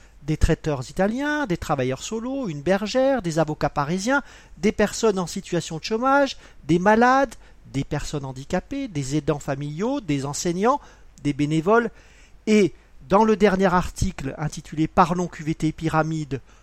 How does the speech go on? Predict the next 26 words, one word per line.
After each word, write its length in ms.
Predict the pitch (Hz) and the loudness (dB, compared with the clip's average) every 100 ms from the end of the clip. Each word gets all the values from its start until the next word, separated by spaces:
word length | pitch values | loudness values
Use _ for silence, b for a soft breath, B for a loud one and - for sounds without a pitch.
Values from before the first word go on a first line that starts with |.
| b - | b -10
de 100 | 165 | -8
tous 280 | - 392 | -4 2
les 220 | 311 233 220 | 2 4 2
étages 360 | - 214 190 | 6 6 6
de 60 | 165 | 4
la 140 | 156 | 0
pyramide 500 | - 156 151 151 147 | 0 -2 -2 -2 -6
dans 140 | 139 131 | -4 -4
les 180 | 131 | -4
organisations », 720 | 127 139 139 135 156 - 294 330 b b - | -8 -6 -4 -2 -2 -2 -4 -4 b b -14
je 260 | 135 123 330 | -6 0 2
vous 280 | 381 247 | 2 2
emmène 480 | 202 160 160 220 277 - b b | 0 2 0 0 -4 -12 b b
sur 320 | - - 233 190 | -10 -6 -2 0
un 100 | 180 | -2
chemin 360 | - 165 151 - | -4 -4 -4 -6
inexploré 840 | 285 339 - - 196 160 180 254 - - - - - - - - | -2 0 0 -2 -2 0 2 0 -2 -20 -20 -20 -20 -20 -18 -10
sur 220 | - 233 | -4 0
lequel 400 | 233 - 247 208 | 2 6 6 6
nous 80 | 214 | 2
nous 220 | 196 190 | 0 0
étions 240 | - 196 | -2 -6
promis 420 | - - 294 277 | -2 0 2 0
de 100 | 214 | 0
vous 200 | 202 175 | 0 0
embarquer. 540 | 180 170 156 214 277 | 2 2 2 2 2